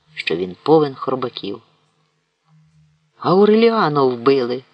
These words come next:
вигукнула вона. Відтак, скоряючись звичці, виробленій самотністю, подивилася на подвір'я і побачила там Хосе Аркадіо Буендіа,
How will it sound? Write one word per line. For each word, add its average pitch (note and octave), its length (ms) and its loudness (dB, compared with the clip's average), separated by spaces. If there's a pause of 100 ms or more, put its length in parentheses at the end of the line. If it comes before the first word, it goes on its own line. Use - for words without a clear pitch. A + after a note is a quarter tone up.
вигукнула A#2 580 -2
вона. A2+ 360 -6 (1500)
Відтак, C3+ 480 -4
скоряючись C3 680 -2
звичці, D#3+ 520 -4
виробленій D#3 520 0
самотністю, D3 760 -6
подивилася E3 640 0
на D3 100 -4
подвір'я F3 560 -2
і E3 40 -4
побачила E3 560 -2
там E3+ 280 -8
Хосе E3+ 440 -6
Аркадіо D3+ 640 -6
Буендіа, B2+ 680 -4